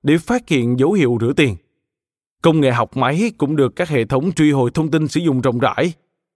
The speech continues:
Chúng ta có thể nói rằng công cụ tìm kiếm Google là hệ thống A I vĩ đại nhất từng được xây dựng.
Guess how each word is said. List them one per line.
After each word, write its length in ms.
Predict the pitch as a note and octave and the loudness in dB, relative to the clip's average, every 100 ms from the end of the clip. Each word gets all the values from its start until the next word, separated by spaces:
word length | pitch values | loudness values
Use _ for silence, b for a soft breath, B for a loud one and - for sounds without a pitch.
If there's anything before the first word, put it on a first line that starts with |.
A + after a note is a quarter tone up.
| _ _ _ | _ _ _
Chúng 180 | D3 E3 | -2 0
ta 100 | D3+ | 0
có 120 | D#3+ | 0
thể 140 | D3+ | 0
nói 180 | B2 E3 | 0 0
rằng 220 | F3 C3+ B2+ | 0 -2 -2
công 260 | G#3+ G#3 | -2 -2
cụ 200 | D#3 B2+ - | 0 -2 0
tìm 200 | C#3+ B2+ | 0 0
kiếm 260 | C#3 F3 G3+ | 0 -2 0
Google 400 | D#3+ C#3+ C3+ G2+ - _ - | 2 2 2 0 -8 _ -2
là 140 | D3+ | 2
hệ 200 | E3 C#3+ | 2 2
thống 280 | D#3+ D3+ G#3+ | 0 -2 -2
A 320 | D#3 D3 C3+ | 0 2 2
I 140 | C3+ C3 | 2 0
vĩ 240 | G#2+ F#3 | 0 2
đại 180 | F3 A2+ | 2 2
nhất 180 | G3 A3+ D#3 | -2 -2 -2
từng 120 | C3 | -2
được 140 | A2 | -2
xây 140 | - C3+ | -4 -4
dựng. 180 | G2+ | -4